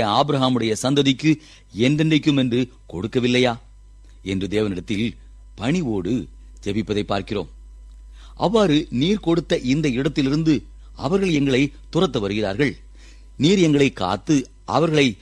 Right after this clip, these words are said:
அவ்வாறு செய்யாதபடிக்கு தடுத்தருளும்" என்று விண்ணப்பம் செய்வதை பார்க்கிறோம். மேலும் அவருடைய பரிசுத்த ஆலயத்துக்கு நேராக கூப்பிடும்போது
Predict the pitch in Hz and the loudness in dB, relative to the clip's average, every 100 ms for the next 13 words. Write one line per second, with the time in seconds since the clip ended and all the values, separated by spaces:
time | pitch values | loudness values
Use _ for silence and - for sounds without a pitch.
0 | - - 127 151 147 139 107 123 160 196 | -14 -2 0 2 2 0 -4 0 0 2
1 | 190 180 175 180 - 101 127 131 160 175 | 2 2 2 -4 -4 -6 -6 -4 -2 -2
2 | 180 120 107 101 143 - _ _ _ 92 | -2 -4 -4 -2 -2 -4 _ _ _ -2
3 | 117 120 110 104 101 98 98 90 - 78 | 0 0 -4 -6 -4 -4 -4 -8 -8 -12
4 | - _ _ _ _ _ _ - 135 135 | -14 _ _ _ _ _ _ 0 4 4
5 | 123 113 107 104 120 131 123 120 113 - | 2 0 0 0 -2 -2 -2 -2 -2 -2
6 | 113 156 143 120 135 123 110 139 123 113 | 0 4 2 0 -4 -2 0 2 2 0
7 | 107 92 - 165 147 120 104 92 135 127 | -2 -2 -2 0 0 0 -2 -2 0 -2